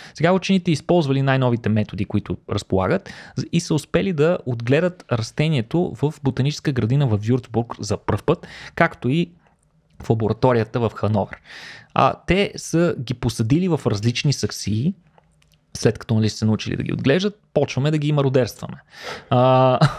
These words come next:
<laughs> посадили ги в различни саксии, като във всяка саксия се създава различен дефицит на различни съединения. И в крайна сметка те установили, че насекомоядни ставали тези растения, които били засяти в саксия с недостатъчно фосфор. Тоест,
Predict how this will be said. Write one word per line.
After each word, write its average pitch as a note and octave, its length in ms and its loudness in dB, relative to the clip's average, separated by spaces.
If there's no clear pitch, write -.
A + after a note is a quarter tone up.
<laughs> - 200 -20
посадили D3 420 2
ги G#3+ 100 4
в F3+ 160 4
различни C#3+ 380 0
саксии, B2+ 460 -2
като F3 220 0
във C#3+ 80 2
всяка E3 300 -2
саксия E3+ 360 -2
се C#3+ 120 -4
създава C3 500 2
различен C3 360 0
дефицит - 380 -2
на D3+ 100 2
различни B2+ 400 -2
съединения. C3 600 0
И F#3+ 180 2
в - 60 -14
крайна E3 280 2
сметка D#3+ 300 -2
те D#3 120 0
установили, C3+ 440 0
че E3+ 140 -2
насекомоядни C#3 1000 0
ставали C#3 440 2
тези C3 300 0
растения, B2 520 -2
които E3 440 0
били C3 360 0
засяти D3+ 460 0
в - 40 -4
саксия D#3 480 0
с - 220 -8
недостатъчно A#2+ 680 -2
фосфор. - 680 -8
Тоест, A#2 380 0